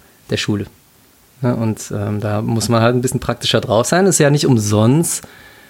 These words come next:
so, dass die, äh, Gymnasialabiturienten, die abschließen, manchmal auch so ein bisschen belächelt werden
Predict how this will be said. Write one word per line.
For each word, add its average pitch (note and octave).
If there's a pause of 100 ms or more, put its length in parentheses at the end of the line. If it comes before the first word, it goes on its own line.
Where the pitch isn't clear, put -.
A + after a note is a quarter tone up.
(680)
so, C#3+
dass C3
die, A#2
äh, G#2+
Gymnasialabiturienten, A#2
die A2+
abschließen, C#3+
manchmal E3 (460)
auch -
so C#3+
ein -
bisschen C3+
belächelt C3+
werden C3+